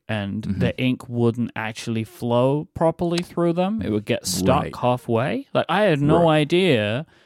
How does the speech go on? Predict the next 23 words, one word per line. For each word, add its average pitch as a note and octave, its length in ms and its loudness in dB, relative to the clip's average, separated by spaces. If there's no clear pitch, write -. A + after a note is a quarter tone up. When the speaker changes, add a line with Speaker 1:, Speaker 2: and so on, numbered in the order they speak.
Speaker 1:
that D3+ 180 0
that D3+ 220 -2
was, C3+ 400 -2
like, - 360 -2
a C#3+ 60 2
thing G3 300 0
Speaker 2:
So D#3+ 60 2
Speaker 1:
that - 60 0
Speaker 2:
there's A2+ 240 4
Speaker 1:
would - 120 -4
Speaker 2:
a - 40 -10
Speaker 1:
happen. G2+ 480 -10
Speaker 2:
Yeah, F#2 180 2
so E2 140 -2
there G#2 120 6
was G2 120 4
a F#2 40 2
surface G#2+ 480 0
tension E2 440 -2
problem, E2 500 -2
and F#2 140 -2
it F#2 80 4
was F2 220 4